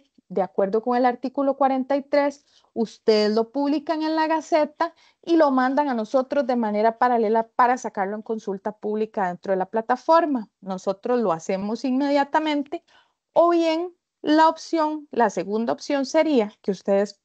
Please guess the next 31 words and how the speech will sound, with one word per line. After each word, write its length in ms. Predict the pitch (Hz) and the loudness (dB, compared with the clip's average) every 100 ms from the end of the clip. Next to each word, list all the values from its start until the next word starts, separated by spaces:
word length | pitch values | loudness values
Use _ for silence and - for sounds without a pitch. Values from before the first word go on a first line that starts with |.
| _ | _
pueden 280 | 269 269 254 | 4 4 4
valorarlo 580 | 285 294 285 240 240 | 4 2 2 0 -2
a 60 | 233 | -4
ni-, 200 | 226 - | -6 -6
a 140 | - 202 | -4 -4
nivel 280 | 202 190 | -4 -6
interno 640 | 208 254 - 247 240 247 254 _ _ _ - | -6 -6 -2 0 0 -4 -6 _ _ _ 0
con 200 | 226 220 | 0 0
sus 180 | 240 | -4
asesores, 1120 | 262 247 262 - 254 240 233 240 226 220 - _ _ _ | -4 -4 -6 -2 0 2 0 0 -2 -4 -10 _ _ _
con 500 | _ 247 240 247 247 | _ 2 2 0 -2
el 220 | 247 240 233 | -2 -2 -2
vicealcalde, 1080 | 247 247 240 240 254 226 226 220 226 226 _ | -4 -2 -2 -2 0 2 2 0 0 -2 _
con 300 | - 247 233 | -2 -2 0
quien 260 | 240 202 | -4 -6
requieran, 640 | 202 208 254 240 262 277 277 - | -6 -6 -2 -2 -2 -6 -10 -6
eh, 300 | 269 262 262 | -4 -2 -2
valorarlo. 840 | 220 269 277 285 277 220 233 285 - _ _ _ | 2 2 4 2 2 2 -2 -4 -10 _ _ _
El 220 | - 247 254 | 0 0 2
procedimiento 720 | 294 302 302 277 262 277 285 | 0 0 0 0 -2 -4 -2
puede 240 | 220 214 | 0 0
ser 200 | 233 240 | 0 0
de 80 | 233 | 0
esta 260 | 240 247 | 0 0
otra 220 | 240 240 269 | 0 0 -2
manera, 560 | 285 285 269 285 294 _ _ | -2 -2 -2 -2 -8 _ _
lo 260 | - 202 180 | -6 -4 -4
sacan 480 | - - 190 190 240 | -4 0 0 0 -2
a 80 | 247 | -2
consulta 520 | 262 262 269 247 277 | -4 -4 -6 -4 -6
pública, 680 | - 269 233 233 - 254 | -2 -2 -2 -4 -4 -4